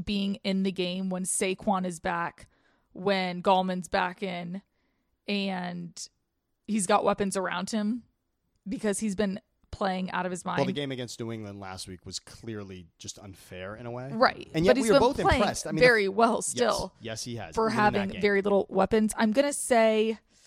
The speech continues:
Speaker 1: gosh, I'm gonna say we haven't really seen enough, but I know that's not a fair answer. I'm gonna say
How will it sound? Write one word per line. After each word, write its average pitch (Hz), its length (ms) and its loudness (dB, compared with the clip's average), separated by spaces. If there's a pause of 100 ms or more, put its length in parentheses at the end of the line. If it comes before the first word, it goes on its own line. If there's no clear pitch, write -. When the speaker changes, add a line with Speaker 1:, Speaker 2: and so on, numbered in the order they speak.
(640)
Speaker 1:
gosh, 247 220 6
I'm 240 80 0
gonna 269 100 -2
say 269 160 6
we 247 100 0
haven't 220 160 -2
really 220 160 -4
seen 220 220 -4
enough, 196 400 -4 (220)
but 196 260 0
I 190 60 -4
know 190 120 -6
that's 185 160 -10
not 190 120 -6
a 190 40 -2
fair 190 320 -4
answer. 208 480 -2
I'm 214 80 -4
gonna 247 160 -2
say 202 480 0